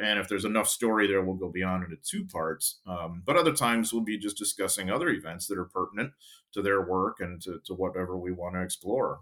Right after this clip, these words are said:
Uh, so yeah, World War Two is our kind of base point. So the, our initial authors who we'll have on will be World War Two authors, uh, but eventually we may expand beyond that. So,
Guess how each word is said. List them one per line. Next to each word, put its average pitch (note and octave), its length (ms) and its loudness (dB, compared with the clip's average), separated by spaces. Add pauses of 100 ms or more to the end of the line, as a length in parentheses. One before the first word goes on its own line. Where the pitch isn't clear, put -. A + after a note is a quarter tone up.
Uh, F2+ 240 -4
so G#2 140 -2
yeah, A2+ 180 6
World B2+ 220 6
War E3 180 6
Two D#3+ 200 4
is A#2+ 80 2
our A2+ 120 6
kind A#2 200 2
of F2 120 0
base G#2+ 260 2
point. D#3+ 340 -2 (500)
So G#2 200 0
the, A2 80 0
our A2 200 8
initial A#2+ 420 6
authors A2+ 540 8
who A2 100 2
we'll G2 180 4
have G#2 220 4
on G#2+ 280 2
will G2 80 0
be F#2+ 180 0
World F#2+ 240 -2
War F2+ 160 -6
Two D#3 240 2
authors, D#2+ 580 -2 (540)
uh, G2 240 -2
but G#2 100 2
eventually C#3+ 380 6
we A#2+ 100 6
may A2+ 180 6
expand F#2+ 680 0 (120)
beyond F2 440 -2
that. C#2+ 240 -8
So, G#2+ 320 4